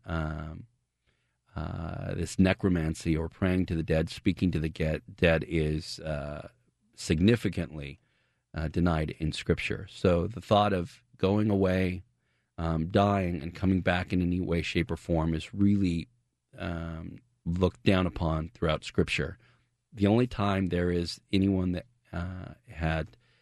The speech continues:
passed and then came back was yours truly. And that's, that's a significant thing. That's a, that's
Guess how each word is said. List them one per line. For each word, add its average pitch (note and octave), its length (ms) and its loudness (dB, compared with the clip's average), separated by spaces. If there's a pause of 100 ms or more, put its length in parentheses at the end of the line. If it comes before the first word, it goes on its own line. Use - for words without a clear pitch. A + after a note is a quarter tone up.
(360)
passed G#2 520 2 (480)
and F2+ 140 0
then E2+ 160 0
came F2+ 260 0
back A2+ 420 2
was F#2 640 -2
yours F2+ 280 0
truly. - 420 0 (1160)
And G2+ 200 2
that's, G#2 360 0
that's G#2 200 2
a F#2 60 -2
significant G2 760 0
thing. E2+ 360 -2
That's F#2 220 -10
a, - 200 -4
that's - 260 -8